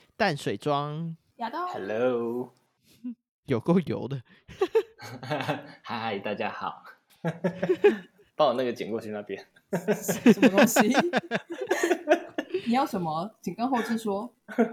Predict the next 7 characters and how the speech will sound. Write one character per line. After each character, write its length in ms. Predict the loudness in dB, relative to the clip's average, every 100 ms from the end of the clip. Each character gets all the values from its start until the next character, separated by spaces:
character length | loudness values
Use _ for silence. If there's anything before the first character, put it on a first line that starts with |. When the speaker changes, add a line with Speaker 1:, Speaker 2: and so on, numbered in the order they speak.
| -2 -6 -6 -4 -4 -2
Speaker 3:
<laughs> 1000 | -4 -6 -10 -10 -10 -14 _ _ _ _
都 140 | -8 -6
这 140 | -4
把 180 | -4 -4
年 220 | -6 -10
纪 200 | -12 -12 -12
了。 180 | -14